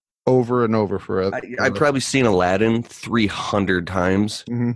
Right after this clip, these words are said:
Speaker 2: and it made me vomit the least, so probably Aladdin.
Speaker 1: All right. So, and then on to, the follow-up to that is, can you sing the Prince Ali song for us, about ten seconds or so of it? Or
Speaker 2: How does that go?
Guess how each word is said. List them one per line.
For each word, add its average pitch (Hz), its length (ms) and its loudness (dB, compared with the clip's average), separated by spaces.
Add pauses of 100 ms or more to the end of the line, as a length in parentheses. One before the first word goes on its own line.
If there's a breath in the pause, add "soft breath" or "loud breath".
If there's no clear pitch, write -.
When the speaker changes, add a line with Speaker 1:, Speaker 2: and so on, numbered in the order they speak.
(460)
Speaker 2:
and 95 220 2
it - 100 -2
made 98 200 0
me 92 140 0
vomit 87 460 -2
the 90 80 -4
least, 92 320 -2
so 95 120 -2
probably 85 600 0
Aladdin. 67 500 -4 (160)
Speaker 1:
All 123 100 0
right. 104 240 -2
So, 67 240 -10 (140)
and 127 180 0
then 123 380 0 (380)
on 120 240 0 (240)
to, 113 100 -8 (140)
the 113 100 -4
follow-up 139 320 2
to - 140 -12
that 107 120 0
is, 95 120 -8
can 123 160 -4
you 117 120 -2
sing 120 300 -2
the 101 80 -4
Prince 117 300 -4
Ali 110 260 -2
song 113 300 -6
for 107 180 -4
us, 110 140 -4
about 107 240 -6
ten 107 240 -6
seconds 107 360 -6
or 110 40 -10
so 113 240 -2
of 113 140 -4
it? 104 120 -8
Or 87 300 -6
Speaker 2:
How 117 180 -2
does 117 200 0
that 117 180 2
go? 120 420 0